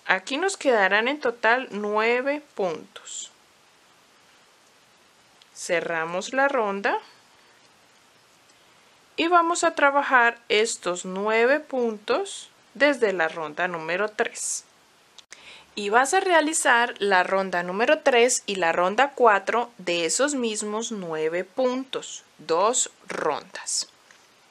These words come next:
Seguido de eso, trabajaremos la ronda número cinco.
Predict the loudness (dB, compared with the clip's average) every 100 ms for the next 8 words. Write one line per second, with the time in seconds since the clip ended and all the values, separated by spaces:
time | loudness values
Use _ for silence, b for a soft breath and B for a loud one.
0 | _ _ -14 B B B B 2 4 4
1 | 4 6 6 6 4 4 4 4 4 4
2 | 2 2 0 -2 0 0 0 -2 -2 -2
3 | -2 -2 -2 -2 -2 -4 -4 -8